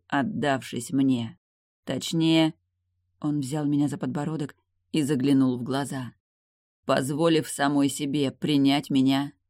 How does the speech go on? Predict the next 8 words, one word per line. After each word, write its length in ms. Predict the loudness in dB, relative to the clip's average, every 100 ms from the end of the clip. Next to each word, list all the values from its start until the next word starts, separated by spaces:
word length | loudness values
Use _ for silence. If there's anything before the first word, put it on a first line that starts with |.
| -4
и 120 | 0
мою 280 | 0 0 -2
силу. 520 | -4 -4 -4 -4 -12 _ _ _ _ _ -6
«Ты 240 | 0 0
согласилась 800 | 0 0 2 0 0 0 0 0
на 220 | -2 -2
это». 260 | -4 -8 -16 _ _ _ _ _ _ -2
«Но 580 | 2 4 6 6 4